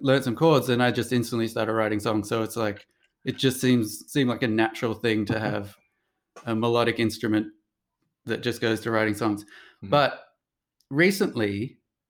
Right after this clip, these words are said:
Speaker 1: what I've been thinking more about is, and just in general, is, like, I think a lot of people talk about goals and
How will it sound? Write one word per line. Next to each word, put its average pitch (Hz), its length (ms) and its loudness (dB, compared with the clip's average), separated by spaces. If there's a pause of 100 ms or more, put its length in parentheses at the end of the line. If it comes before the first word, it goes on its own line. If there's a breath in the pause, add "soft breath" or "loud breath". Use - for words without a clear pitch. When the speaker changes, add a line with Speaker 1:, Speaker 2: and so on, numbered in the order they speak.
(1000)
Speaker 1:
what 143 240 2
I've 147 120 4
been 135 160 2
thinking 131 340 -2
more 190 280 4
about 123 360 2
is, 123 380 -4 (120)
and 131 180 0
just 196 220 2
in 127 120 2
general, 156 340 6
is, 120 260 0
like, 120 480 -2 (160)
I - 40 -12
think 214 180 -6
a 220 60 2
lot 175 200 4
of 175 100 2
people 151 200 0
talk 127 200 -4
about 104 280 -10
goals 139 560 0
and 107 460 -8